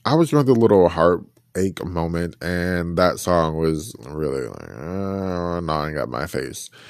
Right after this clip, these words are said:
Uh, I Miss You. That was really one of my favorite songs for a very long time off of Four. It still really is. Such a great, like, simple vocal, simple lyrics. The double harmony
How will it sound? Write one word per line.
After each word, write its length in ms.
Uh, 320
I 120
Miss 380
You. 480
That 140
was 160
really 200
one 140
of 80
my 100
favorite 280
songs 260
for 180
a 60
very 500
long 260
time 440
off 240
of 120
Four. 440
It 80
still 280
really 300
is. 300
Such 240
a 60
great, 440
like, 280
simple 460
vocal, 400
simple 460
lyrics. 680
The 100
double 280
harmony 880